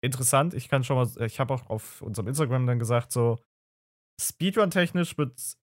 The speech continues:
interessant, ob man da was findet, aber ich find das Movement ziemlich langsam. Also SpongeBob bewegt sich in diesem Spiel ziemlich langsam für mein Gefühl.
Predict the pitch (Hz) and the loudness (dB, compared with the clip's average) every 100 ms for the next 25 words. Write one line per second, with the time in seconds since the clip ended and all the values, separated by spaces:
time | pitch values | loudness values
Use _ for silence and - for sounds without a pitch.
0 | _ 123 135 - 120 - 131 131 180 202 | _ -6 -6 -4 0 2 4 2 2 -2
1 | 175 170 170 160 156 170 - 175 170 170 | -4 0 2 4 4 2 0 -2 2 2
2 | 175 170 - 123 127 127 - 131 123 - | 2 0 0 2 4 2 0 -2 0 0
3 | 127 123 160 - 165 165 160 151 160 165 | -2 0 0 0 0 0 0 0 0 -2
4 | 165 165 101 104 - 101 - 98 92 98 | -4 -4 -6 -6 -8 -6 -6 -6 -4 -4
5 | - 120 107 113 - - 104 - - 101 | -2 -2 -2 -6 -8 -6 -6 -6 -6 -4
6 | 98 - 92 - 117 113 107 110 110 127 | -4 -6 -4 -4 -4 -2 -2 -2 -2 0
7 | 131 | 0